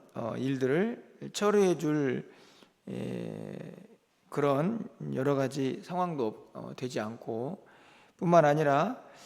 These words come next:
예, 상처에 약도 없고, 예, 처방도 없을 만큼, 예, 그들의 상태가 너무나 심각하다 하는 것을 알 수 있습니다. 그뿐만이 아니고 십사 절 상반절 말씀 보면, 예, "사랑하는 자들도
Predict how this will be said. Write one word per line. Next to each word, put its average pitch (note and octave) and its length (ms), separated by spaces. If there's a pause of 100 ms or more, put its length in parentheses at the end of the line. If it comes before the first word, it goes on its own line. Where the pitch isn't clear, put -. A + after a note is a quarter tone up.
(200)
예, B1 720
상처에 F#3 580
약도 C3+ 360
없고, C#3+ 640 (340)
예, B2 80
처방도 G3 460
없을 C3 200
만큼, B2 540 (540)
예, A#2+ 100
그들의 C#3 260
상태가 D#3 800 (460)
너무나 C3+ 420
심각하다 C3+ 1160
하는 D3 220
것을 - 300
알 - 120
수 - 120
있습니다. - 380 (840)
그뿐만이 G#3 500
아니고 D3+ 600
십사 - 340
절 F3+ 100
상반절 F#3+ 380
말씀 C#3+ 340
보면, C#3+ 520 (520)
예, B2+ 160
"사랑하는 F#3 480
자들도 D3+ 760